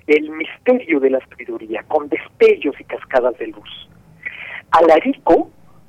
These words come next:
rey de los visigodos, saqueó la ciudad de Roma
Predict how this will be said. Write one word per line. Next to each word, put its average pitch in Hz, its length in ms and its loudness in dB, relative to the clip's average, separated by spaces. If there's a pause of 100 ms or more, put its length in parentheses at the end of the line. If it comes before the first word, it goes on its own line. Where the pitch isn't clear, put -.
(200)
rey 175 240 2
de 151 120 2
los 139 200 -4
visigodos, 156 600 -2 (540)
saqueó 220 480 2
la - 80 -20
ciudad 147 280 0
de 156 100 0
Roma 123 480 -2